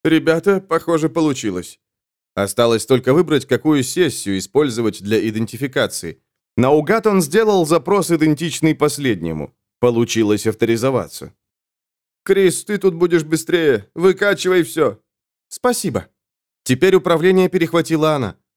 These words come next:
Опять множество открытых интерфейсов. Тут уже не надо было ничего взламывать, просто слить всю нужную информацию.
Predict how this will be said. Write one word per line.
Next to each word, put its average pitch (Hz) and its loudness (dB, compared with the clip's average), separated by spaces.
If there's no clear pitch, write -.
Опять 131 -2
множество 120 0
открытых 131 -2
интерфейсов. 135 -2
Тут 202 0
уже 196 2
не 202 4
надо 196 2
было 127 2
ничего 117 -2
взламывать, 101 -4
просто 151 0
слить 151 -4
всю 143 0
нужную 131 0
информацию. 131 -4